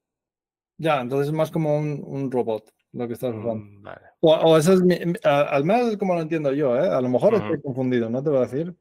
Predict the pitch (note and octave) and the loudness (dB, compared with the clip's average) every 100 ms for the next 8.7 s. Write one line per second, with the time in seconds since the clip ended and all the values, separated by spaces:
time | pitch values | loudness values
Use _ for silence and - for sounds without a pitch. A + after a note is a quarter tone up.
0 | _ - C3+ G#3 G3 G3 F#3 D#3 D3 C#3+ | _ -6 -2 0 -2 0 0 0 -2 -4
1 | C3 A2+ A2 - _ _ _ _ _ _ | -2 -2 -6 -12 _ _ _ _ _ _
2 | G#2+ F2+ F2 - B2 C#3 C#3 C3 A#2 - | -8 -8 -12 -6 0 0 2 0 -2 -2
3 | G#2+ A2 - A#2 - A#2 B2 - A#2+ G#2+ | 0 0 -2 -8 -2 -2 -2 -2 -4 0
4 | G#2+ G#2 G2+ G2 - A2+ G#2+ - A2+ G#2+ | 0 2 0 -2 -4 -6 -6 -4 -6 -2
5 | G2+ F#2+ - F2 E2+ - - - _ _ | -2 -2 -4 -10 -10 -12 -20 -20 _ _
6 | - C#3 A2 B2+ - - A#2 A2+ A2 - | 0 0 0 -4 -10 -4 -2 -2 -6 -10
7 | _ _ B2+ B2 B2 G#2 - _ C3+ D3 | _ _ -2 0 -2 -2 -6 _ 2 4
8 | D3+ D3+ C#3+ C#3 C3+ B2+ | 6 4 4 4 2 -4